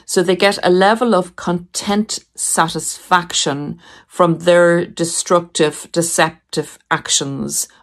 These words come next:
on another. If you can imagine going through life, not being able to feel the peace that you or I would feel sitting in a moment,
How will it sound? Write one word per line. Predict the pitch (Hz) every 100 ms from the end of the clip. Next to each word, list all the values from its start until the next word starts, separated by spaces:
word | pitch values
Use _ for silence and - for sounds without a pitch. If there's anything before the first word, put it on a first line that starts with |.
| _
on | 165 156
another. | 151 151 131 - _ _ _ _ _ _ _ - -
If | 175
you | 226
can | 220
imagine | 208 208 247 262 233 175
going | 175 165 160
through | 165 - 180 180
life, | 156 135 - - _ _
not | 170 185 226
being | - 208
able | 165 175 170 151 147 - - -
to | 175
feel | 170 170 165 156 151 147 _ _ _ _
the | -
peace | 170 233 240 247 - - -
that | 180 175 175
you | 180
or | 170
I | 165 160
would | 160 156
feel | - 156 151 147
sitting | - 180 180
in | 160
a | 151
moment, | 147 151 151 147 151 - -